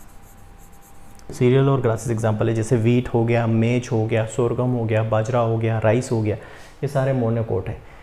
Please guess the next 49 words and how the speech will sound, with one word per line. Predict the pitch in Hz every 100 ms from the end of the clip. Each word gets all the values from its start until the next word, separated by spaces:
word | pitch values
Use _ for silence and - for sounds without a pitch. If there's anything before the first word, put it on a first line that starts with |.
| - 117
मतलब | 113 131 143 147 - - - - - - -
मैं | 131 135
इसका | 131 139
trick | 139 135 135
आपको | 123 -
बता | 117 101
सकता | 101 95 -
हूँ। | 107
जैसे | 113 139
monocots | 127 123 131 131 127
का | -
मतलब, | 123 127 127 127
ये |
dicots | 117 110 110 123 -
का | 127
क्या | 123
मतलब | 123 113 117
है? | 127 113
Dicot | 101 107 131 120
जिसको | 113 - - 131
हम | 135 131 139 147 -
तोड़े | 127 117 127
तो | 139 135
दो | 120 123
बराबर | 113 113 117
भागों | 104 104 107
में | 110
टूट | - 110
जाए | 92 87 - -
एकदम, | 107 107 120
आ, | 147 - - - - 107 104 95 95 - - - -
perfectly। | 123 113 107 - - - - - - - - -
अगर | - 135
आप | 135 127
गेहूँ | 117 120 131
को | 127
तोड़ोगे | 123 117 117 113
तो | 117
वो | 127 123
दो | 120 117
बराबर | 113 110 113
भागों | 110 117
में | 123
नहीं | 123 117
बढ़ता | 110 - 107
है, | 107 139
वो | 123 131
टूटता | 135 117 107 - 98
है, | 92